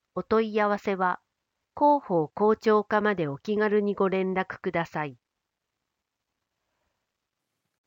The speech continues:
目が不自由な方向けに、赤十字奉仕団の協力で、広報秦野音訳版、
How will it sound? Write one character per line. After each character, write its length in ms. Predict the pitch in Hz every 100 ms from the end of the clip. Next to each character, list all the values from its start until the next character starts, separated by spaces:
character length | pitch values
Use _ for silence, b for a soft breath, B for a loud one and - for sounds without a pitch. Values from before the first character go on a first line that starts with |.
| -
目 160 | 247
が 140 | 277 233
不 120 | -
自 140 | 180
由 320 | 247 262 240 196
な 160 | 156
方 300 | - 165 170
向 120 | 175
け 180 | 170 170
に、 240 | 165 165 165 _ _ _ _ _
赤 340 | _ - - 254
十 240 | 262 262
字 160 | 254 269
奉 240 | 262 262
仕 200 | 247 277
団 260 | 233 196 156
の 100 | 139
協 320 | - 165 160
力 300 | 156 151 170
で、 220 | 151 151 _ _ _ _ _ _ _ _ _ -
広 300 | 294 294 -
報 240 | 185 160
秦 320 | 151 165 180
野 240 | 180 175 - _ _ _ -
音 300 | 185 208 208
訳 280 | 214 208 190
版、 340 | 175 170 170